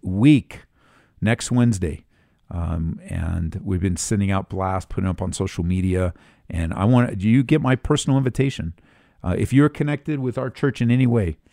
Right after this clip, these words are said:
even if you just pray for us, and you've never set foot in the building,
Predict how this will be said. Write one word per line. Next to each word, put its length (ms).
even 200
if 120
you 60
just 220
pray 180
for 200
us, 260
and 160
you've 80
never 240
set 240
foot 160
in 80
the 80
building, 420